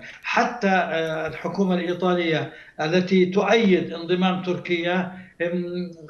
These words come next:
قالت أن ما جرى هو عملية مساومة لم يقبلها الجميع بالأمس،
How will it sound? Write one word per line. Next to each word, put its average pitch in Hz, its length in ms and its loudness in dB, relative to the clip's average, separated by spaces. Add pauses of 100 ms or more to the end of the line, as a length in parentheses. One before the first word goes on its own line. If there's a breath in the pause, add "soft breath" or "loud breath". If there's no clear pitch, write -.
قالت 208 400 2
أن 196 200 2
ما 190 200 4
جرى 202 260 4
هو 180 200 0
عملية 190 560 2
مساومة 180 640 0 (180 loud breath)
لم 208 160 6
يقبلها 165 420 2
الجميع 143 440 -2
بالأمس، 120 580 -8